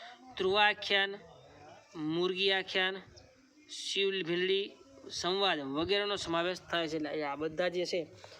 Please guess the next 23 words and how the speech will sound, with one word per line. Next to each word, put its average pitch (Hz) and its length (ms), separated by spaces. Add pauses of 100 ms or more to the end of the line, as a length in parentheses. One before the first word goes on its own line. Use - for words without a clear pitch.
(140)
એ - 20
બધા 156 320
જ 170 80
કૃતિઓ 170 480
જે 165 140
છે 170 140
એ 151 380
એમનો 160 400 (1200)
ની 165 140
અંદર 170 280
સમાવેશ, 160 500
આ 151 60
ભાલણે 151 380
રચેલા 156 380
જે 156 180
આખ્યાનો 151 320
છે 165 100
એની 151 160
અંદર 151 140
સમાવેશ 143 540 (800)
થાય 147 260
છે. 131 240 (3750)
ચલો, 127 220